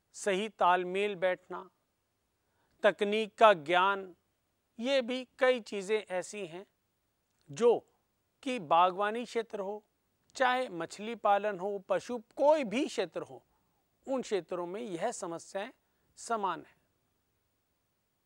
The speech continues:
भारत में सूचना प्रौद्योगिकी ने, सूचना की तकनीक ने बहुत अधिक विकास किया है। अब यह कहीं ना कहीं कृषि और गैर कृषि क्षेत्रों के विकास में भी सहायक है।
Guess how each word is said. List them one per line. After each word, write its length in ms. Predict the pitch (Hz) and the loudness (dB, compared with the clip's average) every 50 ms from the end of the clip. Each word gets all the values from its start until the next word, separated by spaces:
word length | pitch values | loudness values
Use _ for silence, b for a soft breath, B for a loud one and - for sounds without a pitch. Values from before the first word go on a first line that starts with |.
| _ _ _ _ _ _ _ _ _ _ _ _ _ - | _ _ _ _ _ _ _ _ _ _ _ _ _ -12
भारत 460 | 139 135 147 180 196 220 226 202 - | -2 4 6 6 8 6 6 2 0
में 240 | 226 220 233 240 240 b b b b b b b b | -2 -2 0 -2 -2 b b b b b b b b
सूचना 640 | - - 233 226 233 247 - - 262 262 285 277 | -10 -6 -4 -4 -4 -4 -4 -2 2 4 4 4
प्रौद्योगिकी 920 | 262 - - 220 214 185 170 175 202 202 190 175 202 190 170 - 185 175 | 4 4 2 2 2 2 2 2 2 2 2 0 -6 -8 -8 -6 -6 -6
ने, 180 | 160 160 170 294 - _ _ _ _ _ _ _ _ _ - | -6 -6 -8 -10 -14 _ _ _ _ _ _ _ _ _ -10
सूचना 500 | - - 262 262 220 - 269 233 233 226 | -6 -4 -4 -4 -4 -4 -4 -2 -2 -2
की 200 | 185 - 233 220 | -4 -6 -10 -6
तकनीक 600 | - - 208 - - 196 190 196 220 233 208 - | -2 -2 -2 -2 -2 -4 -4 -4 -4 -4 -4 -6
ने 200 | 185 156 139 - _ _ _ _ _ _ _ _ _ _ _ _ _ _ _ _ _ _ _ _ _ _ _ _ _ _ _ _ - | -6 -6 -6 -10 _ _ _ _ _ _ _ _ _ _ _ _ _ _ _ _ _ _ _ _ _ _ _ _ _ _ _ _ -8
बहुत 320 | 165 175 208 294 330 - - - | 0 4 6 6 6 4 2 2
अधिक 280 | 226 196 247 233 - | 2 2 2 -2 -4
विकास 420 | 180 180 175 - 190 180 190 - - | -6 -6 -4 0 0 0 0 0 -4
किया 300 | _ - 165 160 156 143 | _ -14 -12 -12 -12 -12
है। 140 | - - - _ _ _ _ _ _ - - - | -14 -18 -20 _ _ _ _ _ _ -14 -8 -6
अब 140 | 175 160 | -4 -2
यह 260 | 175 175 175 226 254 - b b b b - | 0 2 2 2 2 0 b b b b -2
कहीं 200 | - 185 180 196 | 0 0 0 0
ना 140 | 208 208 208 | 0 -2 -2
कहीं 280 | 180 - 202 196 208 185 _ _ | -2 -4 -4 -4 -4 -6 _ _
कृषि 420 | - 208 196 170 - 214 196 160 135 _ _ _ _ _ - | -6 -6 -4 -6 -6 -6 -8 -8 -8 _ _ _ _ _ 10
और 180 | 254 294 269 | 10 10 10
गैर 420 | 175 131 123 180 190 208 226 240 220 | 8 0 0 4 8 8 8 8 6
कृषि 380 | - - 226 208 - 233 240 | 2 -6 -12 -10 -10 -10 -10
क्षेत्रों 480 | 214 - 208 185 165 - 185 185 185 180 | -8 -8 -8 -8 -8 -8 -8 -6 -6 -6
के 200 | 156 - 214 214 | -4 -2 -2 -2
विकास 540 | 185 160 156 - - 180 185 214 226 220 - | -2 -4 -6 -4 0 2 2 4 2 2 -2
में 160 | 196 190 185 175 | -6 -6 -6 -4
भी 140 | 170 214 233 | -6 -8 -10
सहायक 540 | - - - 180 156 170 180 180 170 - | -6 -4 -2 -2 0 0 -2 -2 -4 -6
है। 160 | - 143 147 | -10 -20 -20